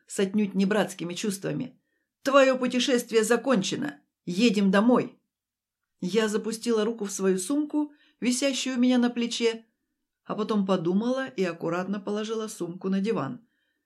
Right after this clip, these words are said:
Возможно, гладиаторские бои продолжатся в расширенном составе.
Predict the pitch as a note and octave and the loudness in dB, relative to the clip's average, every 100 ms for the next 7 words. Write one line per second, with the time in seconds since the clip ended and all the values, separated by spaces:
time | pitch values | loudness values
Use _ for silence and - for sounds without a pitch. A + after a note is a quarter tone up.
0 | - E3+ F#3 E3+ F3 F3+ A#3+ C#4+ D4+ A#3+ | -12 -2 0 0 -2 0 0 2 2 4
1 | G3+ E3+ E3 F#3+ F#3+ - B3+ A#3 A#3+ B3 | 4 2 2 -2 -4 -6 -4 0 0 0
2 | C4+ C4 F3+ D#3 D3+ - D3 E3 F#3+ - | -2 2 2 0 -6 -8 -8 -6 -4 -4
3 | E3 D3+ C#3+ - F#3+ - D#3+ D3 - | -2 -2 -4 -6 -8 -4 -6 -6 -14